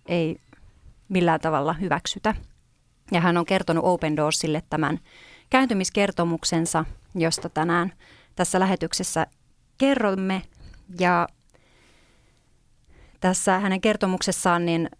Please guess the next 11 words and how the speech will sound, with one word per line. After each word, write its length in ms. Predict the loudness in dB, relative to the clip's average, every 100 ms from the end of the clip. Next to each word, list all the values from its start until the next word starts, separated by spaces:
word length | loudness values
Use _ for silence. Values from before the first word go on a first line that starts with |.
| _ -2
ö, 420 | 0 0 0 -4 -10 -18 -18 -6 0
on 100 | 0
osittain 480 | 0 -2 0 0
hänen 220 | 0 0 2
omia 300 | 2 2 2
repliikkejä, 640 | 0 0 -2 -2 0 0
mitä 240 | 0 0 0
mä 220 | 0 -2 -8 _ _ -10
sitten 360 | -8 -6 -2
ihan 180 | 0 0
suoraan 520 | 0 0 0 0 -2